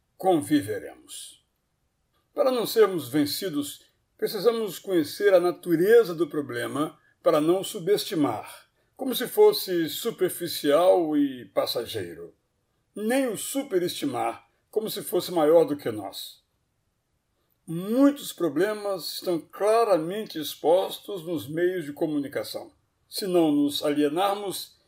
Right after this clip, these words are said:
ficaremos informados e em condições de agir. Para enfrentar as adversidades, precisamos nos conhecer a nós mesmos.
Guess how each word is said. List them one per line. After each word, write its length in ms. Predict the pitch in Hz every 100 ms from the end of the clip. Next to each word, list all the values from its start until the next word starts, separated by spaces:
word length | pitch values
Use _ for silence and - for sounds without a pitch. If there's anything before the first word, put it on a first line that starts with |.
| _
ficaremos 560 | - 170 156 160 147
informados 680 | 147 143 151 170 208 190 196
e 40 | 196
em 100 | 185
condições 760 | 190 180 139 - 147 151 147
de 100 | 123
agir. 360 | 123 98 104 - - _
Para 200 | - 262
enfrentar 600 | 262 208 160 170 196 185
as 180 | 165 151
adversidades, 1080 | 165 143 160 - 123 139 113 127 98 - _ _ _
precisamos 640 | 190 185 143 202 220 214
nos 180 | 156 185
conhecer 640 | - 208 180 - - 233 233
a 40 |
nós 300 | 143 123 101
mesmos. 720 | 95 - - - - - -